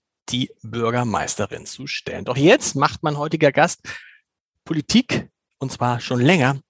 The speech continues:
in Schleswig-Holstein, wo sie Bildungsministerin ist und auch in genau dieser Funktion wiedergewählt werden will bei der Landtagswahl in wenigen Tagen in Schleswig-Holstein. Und dazu ist sie auch noch Vorsitzende der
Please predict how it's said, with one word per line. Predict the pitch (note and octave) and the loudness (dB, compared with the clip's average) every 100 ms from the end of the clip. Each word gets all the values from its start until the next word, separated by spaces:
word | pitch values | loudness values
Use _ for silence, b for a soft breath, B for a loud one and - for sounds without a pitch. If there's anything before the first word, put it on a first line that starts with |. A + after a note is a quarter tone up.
| - | 2
in | C#3+ D3 - | 2 2 -4
Schleswig-Holstein, | - - - C3+ C#3+ - A2+ - - A3+ - - E2 - - | -12 -12 -2 4 4 4 -2 -4 0 0 0 -4 -6 -8 -18
wo | G#2 B2 | -12 -8
sie | B2+ B2 A2+ - | -6 -8 -4 4
Bildungsministerin | D3 F3 G3+ - G3 G3+ - G3+ A#3 | 6 6 2 -2 -2 0 0 0 0
ist | D4 - _ B B B B B B _ - | -2 -4 _ B B B B B B _ 0
und | G3+ - | 0 4
auch | C#3+ G#3+ - - | 4 2 0 -2
in | D#3 | 2
genau | D3 C3+ D#3+ | 4 4 4
dieser | D#3+ E3+ | 2 0
Funktion | - D#3 - D#3 D3+ B2+ | 0 -4 -6 -4 -4 2
wiedergewählt | G#3+ B2 A2 G#2 A2 - - | 4 4 2 -2 -2 -2 0
werden | A2 A2+ A2 | 0 0 0
will | C3 C4+ - | 2 2 2
bei | A2+ | 2
der | A2+ A2 | 2 2
Landtagswahl | A2 A#2 A#2 - A2+ D3 A#3 - _ | 0 0 -2 -2 -2 0 -2 -6 _
in | C3 C3 B2+ - | -2 -2 -4 -8
wenigen | A#2 C3 C3+ C3 B2 | -2 0 0 0 -2
Tagen | - - B2+ D3+ | 0 4 4 4
in | D#3 D3+ | -2 -4
Schleswig-Holstein. | - D#3 D#3+ D#3+ F3+ G#3+ G#3+ - | -4 -6 -4 -4 0 2 2 2
Und | F3+ E3 | 4 4
dazu | D3 - A#3 | 2 0 -4
ist | E3+ - | 0 0
sie | - | 0
auch | E3 E3 | -2 -2
noch | F3 - | -4 -4
Vorsitzende | - F#3 F3 - D#3+ | 0 0 2 0 2
der | D#3+ E3 | 4 4